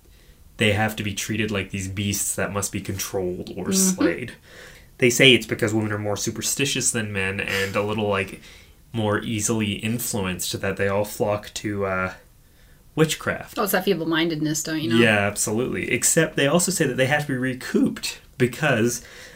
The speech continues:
Speaker 1: what else is a woman but a foe to friendship, an inescapable punishment,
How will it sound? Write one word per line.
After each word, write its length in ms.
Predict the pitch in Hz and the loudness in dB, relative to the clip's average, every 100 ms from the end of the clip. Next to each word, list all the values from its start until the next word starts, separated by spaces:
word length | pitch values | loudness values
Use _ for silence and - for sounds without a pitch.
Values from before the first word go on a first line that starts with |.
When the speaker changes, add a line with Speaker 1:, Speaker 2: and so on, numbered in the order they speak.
| - | -2
Speaker 1:
what 200 | 127 143 | 4 8
else 220 | 175 170 | 10 8
is 100 | 156 | 4
a 60 | 135 | 2
woman 340 | 127 143 101 | 2 0 0
but 180 | 98 - | 0 0
a 60 | 110 | 0
foe 380 | - - 123 123 | 0 6 8 6
to 120 | 123 | 0
friendship, 640 | - 117 127 - - - - | -2 -2 -2 -4 -6 -8 -8
an 160 | 110 113 | -4 -4
inescapable 720 | - 127 123 - 123 110 113 | 0 0 0 2 0 0 -4
punishment, 640 | - - 127 - 87 92 | -6 -2 -2 -2 -6 -10